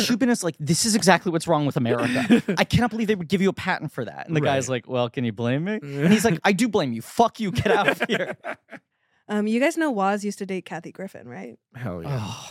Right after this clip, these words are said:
Speaker 2: That rules.
Speaker 3: It was kind of a feature of her sh-, T V show, My Life on the D-List. He was on it a
Speaker 2: A,
Speaker 3: lot.
Speaker 2: a, a classic show. I think
Speaker 1: Yeah.
Speaker 2: of him as just, like, the classic
Speaker 3: He's just around.
Speaker 2: Hawaiian shirt guy.
Speaker 1: Yeah.
Speaker 2: Everyone thinks he's fun.
Speaker 1: He was on Dancing with the Stars.
Speaker 2: You know,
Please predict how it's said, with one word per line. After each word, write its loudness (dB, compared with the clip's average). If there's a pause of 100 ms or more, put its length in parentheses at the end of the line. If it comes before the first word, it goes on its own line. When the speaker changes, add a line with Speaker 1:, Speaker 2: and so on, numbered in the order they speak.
Speaker 2:
That -4
rules. 0
Speaker 3:
It 6
was 2
kind 0
of 0
a -4
feature 2
of 2
her -4
sh-, -12
T -10
V -6
show, -6
My -10
Life -12
on -18
the -18
D-List. -20
He -14
was -6
on -8
it -14
a -8
Speaker 2:
A, -6
Speaker 3:
lot. -6 (200)
Speaker 2:
a, -4
a -2
classic -8
show. -8
I 4
think 8
Speaker 1:
Yeah. 4
Speaker 2:
of 2
him 2
as 0
just, -4
like, -8
the -6
classic 0
Speaker 3:
He's 2
just -2
around. -6 (380)
Speaker 2:
Hawaiian 2
shirt 0
guy. 2
Speaker 1:
Yeah. -4 (140)
Speaker 2:
Everyone 2
thinks -4
he's -4
fun. -2
Speaker 1:
He 0
was 2
on 4
Dancing 0
with 0
the -20
Stars. -4
Speaker 2:
You -4
know, 0